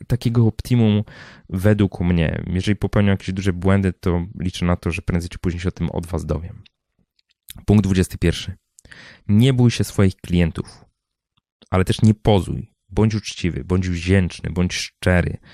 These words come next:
Prowadź taką komunikację, jaką chciałbyś, żeby prowadzono z tobą. I to jest coś, co u mnie w zasadzie w mojej firmie akurat było od samego początku. To znaczy,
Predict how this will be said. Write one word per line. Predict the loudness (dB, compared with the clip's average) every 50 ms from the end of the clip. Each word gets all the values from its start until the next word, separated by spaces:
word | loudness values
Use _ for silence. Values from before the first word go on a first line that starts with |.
| -20 -20 -20 -20 -20 _ -20 -14 -4
Prowadź | 0 0 2 2 2 -2 -2
taką | -2 -4 -2 -2 -2
komunikację, | 0 2 2 4 4 4 4 2 0 -2 -4 -2 -2 -4 -4 0 2 2 2 0 -2 -6 -16 -20 -20 -20 -6 -6
jaką | -4 0 0 0 0
chciałbyś, | 0 -4 -14 -14 -14 -12 -2 2 2 2 2 2 0 0 0 -2 -6 -8 -8 -8 -8 -8
żeby | -4 -2 -2 -2 0 -2 -4
prowadzono | -2 0 2 2 2 2 2 0 2 2 2 4 4 2
z | 0 -2 -8 -16 _ _ _ _
tobą. | 0 0 0 2 0 -2 -2 -2
I | -2
to | 0 -2
jest | -2 -2 -6 -14 _ _ _ _
coś, | -4 -2 0 0 0 -2 -4 -8 -8 -10 -12 _ _
co | -16 -4 0 2 2 2 2 0 -2 -4 -10 -20 -20 _ _ -20 _ _ _ _ _ _ _ _ _ _ 0
u | 2 4
mnie | 4 4 4 2 2 2
w | 0
zasadzie | -2 -4 -2 -2 -2 -2 -2 -2
w | 0
mojej | 0 0 0 0
firmie | 0 -2 -2 0 0
akurat | -2 -2 -2 -2 -2 -2 -4 _ _ _ _ _ -20 _ -20 -18 -12 -12
było | -12 -10 -4 -2 0 0 2 2 0
od | -2 -2
samego | -2 -2 -2 -2 -2 -2 -4
początku. | -6 -4 -6 -6 -4 -4 -4 -4 -6 -6 -10
To | -8 -6
znaczy, | -6 -6 -2 -2 -2 -2